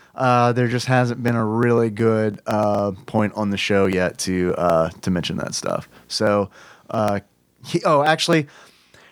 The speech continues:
I do wanna mention this, uh, because he, it's specifically about Dune. Um, Mike sent me an email,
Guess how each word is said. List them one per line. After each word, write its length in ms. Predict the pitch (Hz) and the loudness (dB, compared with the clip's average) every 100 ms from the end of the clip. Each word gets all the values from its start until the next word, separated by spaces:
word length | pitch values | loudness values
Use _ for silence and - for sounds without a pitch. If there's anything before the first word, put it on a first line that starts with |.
| - | -2
I 100 | 160 | 2
do 180 | 160 165 | 4 4
wanna 180 | 151 | 4
mention 380 | 131 120 - 117 | 4 2 0 0
this, 460 | 113 113 110 - - | 2 2 0 -4 -6
uh, 260 | 151 131 127 | 0 4 4
because 280 | 113 - 131 | 2 0 2
he, 120 | 135 | 2
it's 240 | 147 151 - | 2 0 0
specifically 560 | - 131 135 117 123 117 | 0 2 2 2 2 4
about 280 | 113 117 | 2 0
Dune. 460 | 117 117 110 110 110 - - - _ | 0 2 2 2 -2 -10 -20 -20 _
Um, 560 | 131 120 113 110 101 104 196 | 0 2 4 2 0 -6 -6
Mike 380 | 139 139 143 | 0 2 2
sent 220 | - 143 135 | 0 0 2
me 100 | 120 | 0
an 80 | 127 | 0
email, 680 | 143 131 127 120 117 110 | 2 4 4 4 2 0